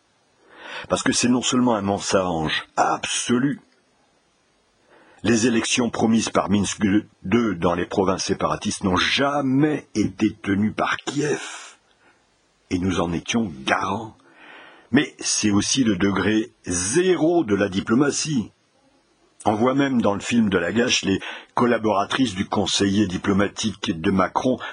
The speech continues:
pouffer de rire, tout en approuvant la sortie du président.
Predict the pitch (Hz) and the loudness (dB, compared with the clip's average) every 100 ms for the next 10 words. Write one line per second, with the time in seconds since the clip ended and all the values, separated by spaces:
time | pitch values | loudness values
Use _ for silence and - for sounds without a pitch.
0 | - - 117 - 123 147 160 160 85 - | -10 -4 -2 2 4 4 4 2 0 -8
1 | _ - - _ _ _ _ - - 101 | _ -20 -20 _ _ _ _ -6 0 2
2 | 95 - - 107 104 85 - 127 - 147 | 0 -2 0 2 0 0 -2 -2 -4 -6
3 | 107 101 82 80 131 131 101 | -6 -4 -4 -2 0 0 -2